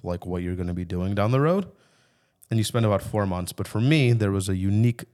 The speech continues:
challenge. Well, not unique. A lot of guys have it. But for me, there was the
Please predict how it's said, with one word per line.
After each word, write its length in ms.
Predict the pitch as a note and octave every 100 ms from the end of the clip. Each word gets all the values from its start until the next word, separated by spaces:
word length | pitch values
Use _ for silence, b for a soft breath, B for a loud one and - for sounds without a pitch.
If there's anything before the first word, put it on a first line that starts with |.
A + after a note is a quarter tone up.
| -
challenge. 640 | - G#2 G2 F#2 E2+ F2 -
Well, 140 | A2+
not 180 | A2+ -
unique. 420 | F#2+ F2+ G2 E2 -
A 60 |
lot 180 | G2+ G2
of 80 | F2+
guys 220 | F2 F2+
have 240 | F#2 F2+
it. 180 | G#2 -
But 140 | G2 -
for 160 | F#2
me, 220 | G2 G2+
there 260 | F#2 F#2 F2+
was 200 | F#2 F2+
the 200 | F#2 F2